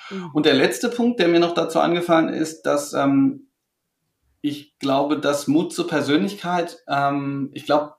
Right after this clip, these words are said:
Speaker 2: wir würden alle in einer besseren Gesellschaft leben,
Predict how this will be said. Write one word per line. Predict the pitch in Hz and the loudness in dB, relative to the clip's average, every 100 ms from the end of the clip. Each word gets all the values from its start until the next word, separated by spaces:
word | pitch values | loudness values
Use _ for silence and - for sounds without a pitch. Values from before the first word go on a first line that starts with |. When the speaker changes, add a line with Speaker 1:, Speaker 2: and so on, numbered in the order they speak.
| - | -8
Speaker 2:
wir | 139 127 | -6 -2
würden | 156 156 | 0 0
alle | - 160 196 196 | 0 2 2 0
in | 156 151 | 0 0
einer | 147 147 143 135 139 - _ _ _ _ _ _ | 2 4 4 4 0 -6 _ _ _ _ _ _
besseren | 160 160 175 175 | -2 0 2 2
Gesellschaft | 135 139 160 180 180 180 - | 4 4 4 2 -2 -4 -4
leben, | 143 156 170 180 175 | 2 4 4 0 -4